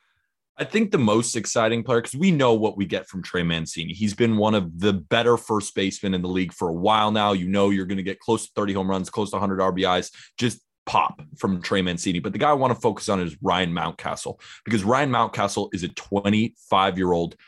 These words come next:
one of the top prospects not too long ago with the Baltimore Orioles. He got a first cup of coffee in twenty twenty, played pretty well. And then twenty twenty-one was really his coming out party. The dude hit thirty-three jacks with a seven ninety-six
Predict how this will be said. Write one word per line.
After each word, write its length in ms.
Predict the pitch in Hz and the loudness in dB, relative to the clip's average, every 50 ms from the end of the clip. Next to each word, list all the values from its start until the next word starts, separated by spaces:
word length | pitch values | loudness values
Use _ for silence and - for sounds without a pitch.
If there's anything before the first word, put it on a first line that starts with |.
| - _ _ _ _ - | -20 _ _ _ _ -6
one 280 | 101 101 127 156 170 | 0 2 4 4 6
of 180 | 170 156 127 95 | 4 2 2 0
the 100 | 117 113 | 0 -2
top 300 | 101 - 120 110 - - | 0 0 0 -2 -2 -2
prospects 540 | - 113 107 101 - - 104 95 - - - | 0 0 0 0 0 -4 -6 -6 -6 -6 -4
not 180 | 101 98 95 - | -4 -4 -4 -4
too 140 | - 104 90 | -6 -4 -2
long 300 | 90 92 92 95 92 90 | 0 2 2 2 2 0
ago 240 | 82 80 85 85 85 | -2 -2 -2 -2 -4
with 320 | 80 87 90 101 101 104 | -2 0 0 0 0 0
the 80 | - 85 | -4 -4
Baltimore 420 | - 98 95 92 - 95 92 - | -2 -2 -2 -2 -2 -4 -6 -2
Orioles. 480 | - 92 95 95 95 92 90 87 - - - - - _ | 0 2 4 4 4 4 2 0 -2 -8 -18 -20 -18 _
He 80 | - 98 | -4 0
got 180 | 98 101 101 95 | 2 2 4 2
a 120 | 90 - - - | 2 0 -2 -2
first 220 | 113 107 - - | -2 -2 -2 -4
cup 180 | - 107 - 107 | -4 -4 -4 -6
of 60 | 92 | -4
coffee 380 | - 104 92 92 - - 98 | 0 0 0 0 0 -2 -4
in 100 | 90 85 | -4 -4
twenty 280 | 85 - - 101 92 92 | -6 -4 -4 -2 -2 -2
twenty, 280 | 82 - - 107 107 107 | -4 -2 -2 0 0 0
played 540 | 101 - - - - 107 110 127 127 127 - | -2 -6 -10 -4 0 0 2 2 0 -4 -8
pretty 420 | - - - 101 101 101 110 117 | -14 -6 -2 0 2 2 2 0
well. 480 | 110 98 98 104 107 113 127 147 151 - - - - - | 0 2 2 2 4 4 2 0 -2 -8 -16 -20 -10 -4
And 100 | 98 104 | -2 0
then 140 | 107 92 80 | 0 0 -2
twenty 260 | - - 110 104 98 | -4 -4 -2 -2 -2
twenty-one 420 | - - 98 95 92 90 92 87 87 | -2 -4 -6 -4 -4 -4 -4 -4 -6
was 200 | 85 82 82 87 | -8 -8 -6 -4
really 160 | 90 87 82 | -4 -2 -2
his 120 | 82 - | -4 -6
coming 220 | - - 90 85 85 | -6 -6 -4 -2 -2
out 180 | 85 85 - | -2 -2 -4
party. 200 | - 87 85 80 | -4 -4 -4 -4
The 100 | 80 90 | -6 -8
dude 240 | 85 - 101 98 92 | -2 2 2 2 2
hit 160 | 98 95 - | 0 -4 -6
thirty-three 920 | - - - - 98 95 98 101 101 101 104 - - 95 87 92 95 92 82 | -8 -8 -2 0 2 4 4 4 4 2 0 -4 -8 -4 -2 0 0 0 0
jacks 560 | 82 - 101 90 80 80 76 - - - - - - - - _ | -2 -4 -2 -2 -2 -2 -4 -6 -10 -14 -14 -16 -20 -20 -10 _
with 140 | 101 92 87 | -6 -6 -4
a 60 | 87 | -6
seven 480 | - - - - 98 92 90 95 92 90 | -4 -4 -2 0 0 2 2 2 2 2
ninety-six 800 | 87 90 92 90 87 87 87 - - 92 82 - - - - | 2 0 0 0 -2 -2 -4 -2 -2 -2 -2 -2 -6 -14 -18